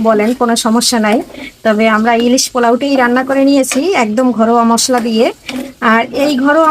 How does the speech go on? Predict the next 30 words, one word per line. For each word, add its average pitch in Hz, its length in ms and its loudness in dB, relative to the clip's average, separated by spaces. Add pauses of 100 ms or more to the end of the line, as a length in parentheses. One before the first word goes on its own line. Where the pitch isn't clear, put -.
মশলা 302 320 0
দিয়ে 294 200 0
রান্না 254 280 2
করা 269 140 0 (100)
কিন্তু 247 240 2 (520)
এখানে 294 220 0 (100)
কিন্তু 285 180 0 (100)
কোনো 269 120 2 (100)
দুধ, 240 240 2 (140)
টক 240 160 2 (140)
দই 233 180 4 (100)
বা 226 80 4 (120)
ঘি 247 140 4 (200)
কোনো 240 220 2
কিছু 277 220 -2
ব্যবহার 277 320 0
করি 294 220 2
নাই, 247 100 0 (200)
সাদা 240 260 0
মাঠা 277 280 -2
রান্না 254 260 0 (160)
একদম 226 200 0 (100)
রান্না 226 260 2
করে 269 200 2
নিয়েছি। 262 320 2 (540)
বন্ধুরা, 254 380 2 (160)
রেসিপিটা 269 460 -2
যদি 311 140 0 (100)
ভালো 294 220 2
লাগে 269 200 0